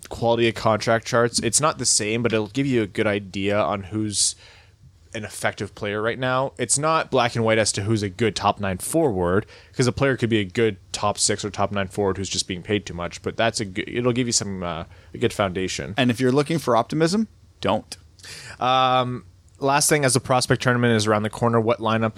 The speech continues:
Speaker 1: are you, lineups are you most hoping to see? What players are you excited about? For me, it's mostly Rasmussen. He's catching a lot of heat just now, and I just want him to turn that into fuel and show some great gains and improvements.
Speaker 2: Is he able to play in that?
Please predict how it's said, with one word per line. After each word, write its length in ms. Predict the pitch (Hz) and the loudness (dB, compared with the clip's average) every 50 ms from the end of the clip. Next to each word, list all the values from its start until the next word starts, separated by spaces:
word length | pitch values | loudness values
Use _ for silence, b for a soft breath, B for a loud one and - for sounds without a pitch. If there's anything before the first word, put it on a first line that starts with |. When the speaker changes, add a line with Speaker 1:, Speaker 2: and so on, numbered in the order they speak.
| - - | -8 -2
Speaker 1:
are 120 | - 110 107 | 0 2 2
you, 340 | 107 107 107 107 107 107 101 | 2 0 0 2 2 0 2
lineups 340 | - 110 113 110 107 - 113 | 2 2 2 2 2 0 0
are 40 | |
you 80 | 110 104 | 0 0
most 200 | 101 104 104 - | 0 -2 -2 -2
hoping 200 | - 107 104 98 | -2 -2 -2 -2
to 80 | 92 - | -2 0
see? 360 | - - 110 107 107 104 B B B B B | 2 2 2 2 2 0 B B B B B
What 160 | - 113 107 | 0 0 0
players 300 | - 110 107 107 104 95 | 2 2 4 4 4 2
are 40 | 101 | 0
you 80 | 101 95 | -2 -2
excited 340 | 87 - - 104 98 95 98 | -2 0 0 2 2 2 0
about? 280 | 90 98 98 98 - | 0 0 0 0 0
For 100 | - 101 | -4 -4
me, 260 | 104 113 120 117 117 | 0 2 2 2 2
it's 220 | 117 - 104 - - | 0 -2 -6 -4 -2
mostly 300 | 107 101 - - 98 92 | -2 -2 -2 -2 -2 -2
Rasmussen. 640 | 95 110 117 117 - - 117 - - 120 117 117 113 B B B B B | 0 2 2 2 0 0 0 0 2 2 0 0 -4 B B B B B
He's 120 | - 113 - | -4 -2 2
catching 240 | - 131 - 127 | 2 0 0 2
a 40 | 120 | 2
lot 140 | 117 113 110 | 2 2 2
of 60 | 104 | 0
heat 260 | - - 120 120 120 | 0 0 -2 -2 0
just 200 | - - 104 - | 0 -2 -2 0
now, 260 | 113 107 107 107 110 110 | 2 2 2 4 4 2
and 80 | 107 | 2
I 60 | 104 | 0
just 180 | 101 101 110 - | -2 -2 -2 0
want 160 | 120 110 110 | 0 0 0
him 60 | 110 | 0
to 120 | - - 107 | -2 -4 -6
turn 260 | - - 113 110 107 | -2 -2 -2 0 0
that 140 | 104 104 - | 0 -2 -2
into 180 | 101 - - - | -4 -8 -10 -10
fuel 480 | - - 113 107 101 101 101 101 B B B B B B | -6 -2 0 2 2 4 2 2 B B B B B B
and 100 | - - | -2 2
show 120 | - - | 2 2
some 180 | - - 107 101 | 2 2 0 0
great 260 | 95 104 104 101 85 | 0 2 2 2 2
gains 300 | - 101 98 101 98 95 | 0 0 0 0 0 -2
and 80 | 98 95 | -2 -4
improvements. 580 | 95 92 - 110 98 101 101 101 101 - - - - | -4 0 0 0 2 2 0 0 2 0 -2 0 0
Speaker 2:
Is 140 | 135 - - | -4 -2 0
he 160 | 185 170 170 | 2 2 2
able 160 | 190 240 214 | 4 2 2
to 80 | 214 - | 0 -2
play 220 | - - - - | -4 -4 -4 -2
in 100 | 113 165 | 0 0
that? 200 | 226 262 254 - | 0 0 -2 -4